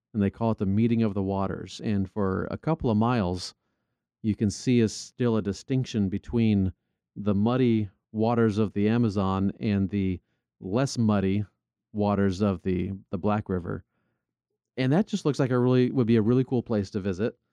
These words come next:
Uh, not only because it's, like, the gateway to the Amazon, uh, forest and all that, but just for that transition of the waters. And there's actually a ferry that connects two locations across river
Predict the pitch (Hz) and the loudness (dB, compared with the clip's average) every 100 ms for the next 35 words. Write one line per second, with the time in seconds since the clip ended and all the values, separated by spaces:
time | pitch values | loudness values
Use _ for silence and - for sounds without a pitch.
0 | _ _ _ - 110 107 117 135 131 113 | _ _ _ -4 0 0 0 2 2 0
1 | 110 123 110 107 - 107 104 - 101 90 | 0 2 2 0 0 -2 -2 0 0 2
2 | 110 95 107 104 98 107 110 95 98 98 | 0 2 2 2 2 4 4 4 2 2
3 | 98 _ _ _ _ - - - 110 98 | 0 _ _ _ _ -20 -12 -2 0 0
4 | - 117 101 98 107 101 95 98 98 - | 2 2 2 0 2 2 2 0 -2 -8
5 | _ _ _ _ 131 110 135 127 - 131 | _ _ _ _ -2 0 0 0 0 0
6 | 110 - 135 110 104 - 101 98 113 113 | 0 0 2 4 2 2 2 2 2 2
7 | 98 98 90 110 120 - 101 - 180 190 | 2 2 0 -2 -4 0 0 0 0 2
8 | 101 101 - _ _ _ 104 104 - 120 | 2 0 -2 _ _ _ -2 -2 0 0
9 | 123 - - 127 110 101 117 110 110 98 | 0 -2 0 4 4 2 0 0 0 -2
10 | - 104 92 135 135 107 | -2 -2 0 0 2 2